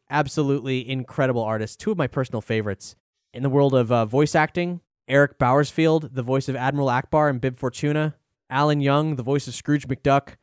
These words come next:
and C. Martin Croker, the voice of Zorak and many others from Space Ghost Coast to Coast and a bunch of other stuff you've enjoyed. The film world lost Alan Rickman, Gene Wilder, Angus Scrimm, Anton Yelchin,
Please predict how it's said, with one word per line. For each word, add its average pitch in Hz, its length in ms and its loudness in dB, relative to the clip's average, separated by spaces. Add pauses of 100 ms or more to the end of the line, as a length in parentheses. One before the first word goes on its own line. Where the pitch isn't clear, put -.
(240)
and 139 240 -2
C. 160 180 2
Martin 170 280 2
Croker, 131 460 2
the 104 80 -10
voice 139 220 0
of 123 80 -8
Zorak 135 440 4
and 123 220 -4
many 135 240 -2
others 110 540 -4
from 104 180 -10
Space 123 300 -4
Ghost 113 240 -4
Coast 113 220 -4
to 101 80 -10
Coast 104 340 -8
and 95 260 -12
a 98 60 -16
bunch 107 220 -8
of 104 80 -8
other 107 100 -4
stuff 92 280 -12
you've 90 100 -12
enjoyed. 92 340 -10 (460)
The - 60 -8
film 208 280 4
world 202 260 6
lost 190 360 6
Alan 180 260 4
Rickman, 170 420 2 (360)
Gene 156 240 0
Wilder, 156 520 4 (300)
Angus 147 380 0
Scrimm, 156 420 0 (420)
Anton 160 360 2
Yelchin, 143 500 2